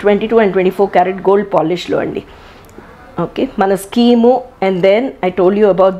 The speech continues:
the offer which is going on అనమాట. ఇక పైనుంచి మనకి for every, uh, uh, enrollment of thousand rupees you get five grams of silver, five grams of silver అండి. So ఈ కలెక్షన్ అంతా మీరు చూడాలి అనుకుంటే కనుక మన one of the stores, ఇప్పుడైతే మనం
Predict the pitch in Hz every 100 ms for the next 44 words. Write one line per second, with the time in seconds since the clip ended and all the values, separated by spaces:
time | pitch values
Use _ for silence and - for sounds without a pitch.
0 | 269 330 180 180 220 208 190 190 175 175
1 | 175 190 185 175 180 175 190 190 185 190
2 | 208 226 262 214 196 185 269 285 185 151
3 | 190 220 262 262 - - - - 202 202
4 | - 190 170 196 208 226 240 233 220 214
5 | 190 196 233 226 220 262 320 226 196 220
6 | - 220 240 226 - 202 202 208 196 233
7 | - - - - - - - 240 202 -
8 | - 233 220 214 220 202 202 214 - 180
9 | 175 165 151 139 - - - - 220 226
10 | 254 254 240 269 339 302 269 277 262 220
11 | 247 240 254 247 233 202 208 185 180 180
12 | 202 415 339 208 208 208 269 254 247 220
13 | 190 196 196 208 214 220 196